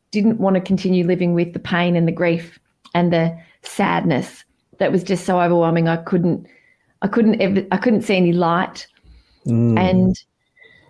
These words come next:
Speaker 1: I know that that was obviously a frightening thing to think, that I just don't care if I don't wake up. Um, but of course,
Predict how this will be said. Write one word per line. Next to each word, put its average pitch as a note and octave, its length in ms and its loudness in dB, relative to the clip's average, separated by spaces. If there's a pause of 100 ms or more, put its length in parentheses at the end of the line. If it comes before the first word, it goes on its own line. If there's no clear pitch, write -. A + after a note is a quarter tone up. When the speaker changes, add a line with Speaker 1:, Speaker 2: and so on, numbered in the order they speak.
(360)
Speaker 1:
I G3+ 120 2
know G3 380 4
that F3+ 420 0 (800)
that G3+ 240 -2
was F#3 460 -2 (1400)
obviously A#3+ 360 0
a F#3 40 2
frightening F#3+ 460 0
thing F#3+ 220 0
to F#3+ 80 0
think, - 560 -6 (460)
that G3 460 -2 (180)
I F3 100 0
just F3+ 240 -2
don't E3 220 -2
care F3 140 -2
if E3 100 -4
I D#3 40 0
don't D#3 180 -4
wake D#3+ 260 -4
up. - 280 -6 (540)
Um, E3+ 500 0 (600)
but E3+ 440 -4 (600)
of E3+ 160 -10
course, F3+ 680 -2